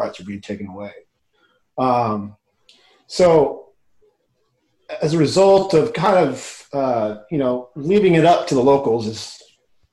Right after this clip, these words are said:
it seemed to be the, the mantra for Texas especially, um, yet to really see the General Land Office make a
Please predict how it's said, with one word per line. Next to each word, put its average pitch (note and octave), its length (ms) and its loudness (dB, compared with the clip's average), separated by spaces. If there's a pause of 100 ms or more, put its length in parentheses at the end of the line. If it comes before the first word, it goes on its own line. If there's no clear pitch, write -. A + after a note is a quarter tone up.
it G#2+ 100 -20
seemed C3 380 -2
to A#2+ 60 -12 (120)
be B2 100 0
the, A#2 360 -6 (440)
the B2 60 -8
mantra B2 420 -4
for A2 140 -12
Texas A2+ 380 -6
especially, A#2 760 -8
um, G#2 480 -10 (120)
yet B2+ 420 -4
to G#2+ 140 -16
really A#2+ 220 -6
see A#2+ 600 -6 (580)
the A#2 100 -4
General A#2+ 260 -4
Land A#2+ 200 -4
Office A2+ 320 -4
make A#2 220 -6
a G#2+ 60 -12